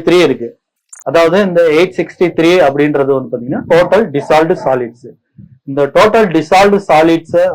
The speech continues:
குறைக்கணும் அப்படின்னா அது வந்து ரிவர்ஸ் ஆஸ்மாசிஸ் சிஸ்டம் மூலியமா மட்டும்தான் குறைக்க முடியும். ஆனா நம்மளோட வீட்ல டைல்ஸ்ல, கிச்சன் சிங்க்ல, பாத்திரத்துல, அதே மாதிரி ஷவர் பாத்ரூம் ஃபிட்டிங்ஸ்ல எல்லாம் வெள்ளை வெள்ளையா வடி-, படியுது பாத்தீங்களா, அது வந்து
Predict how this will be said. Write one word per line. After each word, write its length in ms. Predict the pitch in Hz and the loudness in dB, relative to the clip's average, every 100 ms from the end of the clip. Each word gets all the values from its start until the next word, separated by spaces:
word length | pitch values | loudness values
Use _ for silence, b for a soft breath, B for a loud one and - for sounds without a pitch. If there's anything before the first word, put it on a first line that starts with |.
| - - - 156 | -8 -20 -6 0
குறைக்கணும் 440 | 165 175 185 180 | 0 0 0 0
அப்படின்னா 300 | 139 135 139 226 - - - - | 0 -2 -4 -6 -8 -20 -10 -4
அது 100 | 147 160 | -2 0
வந்து 120 | 180 175 | 0 0
ரிவர்ஸ் 300 | 151 185 180 175 | 2 0 2 -2
ஆஸ்மாசிஸ் 500 | - 156 135 156 151 | -2 -6 -6 -8 -8
சிஸ்டம் 280 | 143 160 147 | -6 -6 -4
மூலியமா 280 | 139 135 127 123 | -4 -4 -4 -6
மட்டும்தான் 380 | - 151 185 - - | -6 -4 -4 -6 -4
குறைக்க 220 | 135 131 113 | -2 -2 -8
முடியும். 240 | 107 - - | -10 -16 -6
ஆனா 120 | 147 147 147 | 0 2 2
நம்மளோட 320 | 147 151 151 143 | 2 2 2 2
வீட்ல 260 | 190 196 160 156 160 147 | 0 0 0 2 0 0
டைல்ஸ்ல, 400 | 147 170 - 147 147 151 - _ | 0 -2 -4 -2 0 -2 -8 _
கிச்சன் 320 | 165 160 175 151 | -6 -4 -4 -2
சிங்க்ல, 340 | 156 160 165 139 131 135 _ _ _ - | -4 -2 2 2 2 0 _ _ _ -2
பாத்திரத்துல, 520 | 147 170 160 147 131 127 127 - _ _ - | 0 0 0 -2 0 0 0 -4 _ _ -10
அதே 140 | 139 165 170 | -2 0 2
மாதிரி 280 | 151 143 160 156 131 123 127 - | 0 2 0 0 0 -4 -8 -6
ஷவர் 280 | 151 156 170 147 | 0 2 2 2
பாத்ரூம் 340 | 156 160 156 | 0 0 -4
ஃபிட்டிங்ஸ்ல 440 | 156 156 151 156 143 | -4 -2 -2 0 2
எல்லாம் 180 | 156 143 | 2 2
வெள்ளை 180 | 156 180 | 2 4
வெள்ளையா 200 | 175 170 156 | 4 4 2
வடி-, 260 | 143 147 - - | 2 -2 -4 -2
படியுது 280 | 151 160 135 | 0 0 -2
பாத்தீங்களா, 340 | 135 127 143 185 - - - - 147 | -4 -2 -4 -4 -6 -20 -20 -4 -2
அது 100 | 190 180 | 0 0
வந்து 140 | 196 | 0